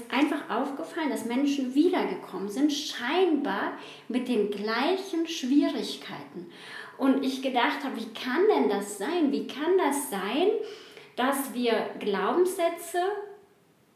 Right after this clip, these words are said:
verändern, ja, dass wir Glaubenssätze rausziehen, wirklich an der Wurzel packen, neue Glaubenssätze implementieren, diese zu neuen Gewohnheiten machen und dann lass ich sie sozusagen laufen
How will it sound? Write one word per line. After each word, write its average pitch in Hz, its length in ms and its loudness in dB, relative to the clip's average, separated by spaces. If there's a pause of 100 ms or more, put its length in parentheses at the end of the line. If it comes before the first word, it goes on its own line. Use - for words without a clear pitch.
(580)
verändern, 202 720 -2 (260)
ja, 202 140 2 (240)
dass 220 220 -2
wir 208 100 2
Glaubenssätze 196 640 -4 (240)
rausziehen, 262 720 2
wirklich 254 420 0
an 214 100 -2
der 202 260 -2
Wurzel 269 380 -2
packen, 262 600 -2
neue 240 360 2
Glaubenssätze 233 800 -2
implementieren, 233 960 0 (400)
diese 269 320 2
zu 269 160 -2
neuen 247 360 2
Gewohnheiten 220 720 -2
machen 208 320 0 (320)
und 208 180 0
dann 254 400 0
lass 208 180 0 (300)
ich - 180 -10
sie 220 140 -6
sozusagen 214 600 -2
laufen 285 440 2